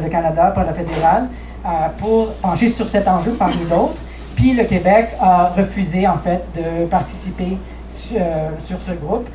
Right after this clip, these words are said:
euh, de travail, euh, en pos-, en disant, en fait, que c'est pas vraiment un enjeu, euh, ici au Québec.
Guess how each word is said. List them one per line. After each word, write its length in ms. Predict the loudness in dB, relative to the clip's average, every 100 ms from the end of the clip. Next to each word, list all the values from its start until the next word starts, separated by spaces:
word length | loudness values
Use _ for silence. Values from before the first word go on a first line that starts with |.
| -16 -6
euh, 260 | 0 4 4
de 100 | 2
travail, 520 | 0 2 4 4 2 -2 -12 -14 -4
euh, 20 | 0 2 2 0 0
en 100 | 0
pos-, 280 | 4 2 2
en 80 | -2
disant, 300 | 0 2 2
en 60 |
fait, 200 | 2 -2
que 180 | -2 -4
c'est 160 | -4 -4
pas 120 | -6
vraiment 340 | -4 0 0 0
un 60 |
enjeu, 480 | -2 -4 -4 -2 -2 -2
euh, 300 | 0 0 -2 -4 -10 -14 -14
ici 180 | -12 -10
au 40 | -8
Québec. 480 | -6 0 2 2